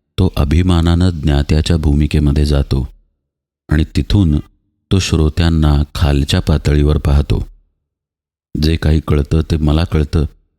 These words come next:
आणि समोर बसलेल्यांना यातलं काहीही कळत नाही, अशा अहंकारानं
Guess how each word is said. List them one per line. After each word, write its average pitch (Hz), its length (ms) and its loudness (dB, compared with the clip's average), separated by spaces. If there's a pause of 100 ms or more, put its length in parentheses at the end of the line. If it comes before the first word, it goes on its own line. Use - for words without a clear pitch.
(140)
आणि 82 160 2
समोर 80 360 0
बसलेल्यांना 82 720 2
यातलं 80 360 0
काहीही 85 460 2
कळत 85 360 -2
नाही, 76 360 0 (680)
अशा 78 420 0
अहंकारानं 76 680 2